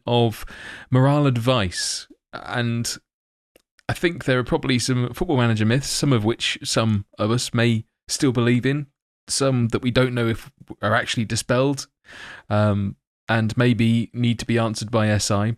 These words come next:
But, um, this is really to, to hopefully give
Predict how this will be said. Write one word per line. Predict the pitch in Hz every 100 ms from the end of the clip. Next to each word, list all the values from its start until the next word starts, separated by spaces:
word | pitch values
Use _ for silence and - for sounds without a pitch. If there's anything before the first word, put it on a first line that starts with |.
| -
But, | 123 127 - - - _ -
um, | 110 107 101 _ _ _ _ -
this | 120 -
is | 123 120
really | 120 113 110
to, | 120 117 - _ -
to | 139
hopefully | 165 - 127
give | 123 131 117